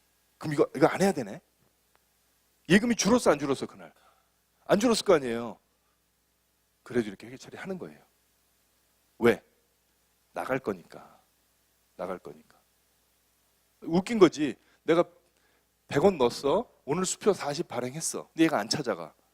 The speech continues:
그래서 은행에 인터넷 뱅킹을 했더니 또 사십이, 아니, 또 백이 그대로 있네? 오, 뭐야 이거, 써도 써도 안 줄어들어. 그 다음날 또 칠십을 발행했어. 근데 얘도 바빴는지 안 찾아가.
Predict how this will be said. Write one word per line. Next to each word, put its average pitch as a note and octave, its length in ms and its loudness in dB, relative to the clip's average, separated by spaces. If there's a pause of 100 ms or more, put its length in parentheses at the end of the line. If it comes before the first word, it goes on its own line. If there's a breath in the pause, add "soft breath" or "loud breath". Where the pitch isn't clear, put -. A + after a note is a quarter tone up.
(140)
그래서 C#3+ 200 0
은행에 E3 400 0 (160)
인터넷 E3+ 320 0
뱅킹을 D#3 320 -4
했더니 F3 300 -4
또 - 120 -6
사십이, D3 520 -6 (240)
아니, D#3+ 100 -4
또 - 100 -4
백이 E3 260 0
그대로 F3 260 6
있네? C#3+ 280 -6 (320)
오, C3+ 300 -8
뭐야 C#3+ 280 -4
이거, C#3+ 180 -4
써도 F3+ 300 -12
써도 E3+ 240 -6
안 A#2 100 -6
줄어들어. A2+ 400 -4 (300 soft breath)
그 - 100 -10
다음날 E3+ 260 2
또 E3 140 -16
칠십을 G#3+ 560 -2
발행했어. C3+ 560 -8 (320 soft breath)
근데 D3+ 220 0
얘도 B3 160 2
바빴는지 F#3 500 2
안 C3 120 -4
찾아가. A#2+ 520 -6